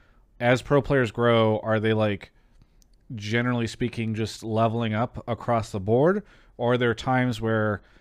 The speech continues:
you know, certain players might be really good in categories A, B, C,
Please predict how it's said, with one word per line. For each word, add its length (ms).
you 80
know, 100
certain 460
players 560
might 220
be 140
really 300
good 400
in 340
categories 480
A, 160
B, 160
C, 520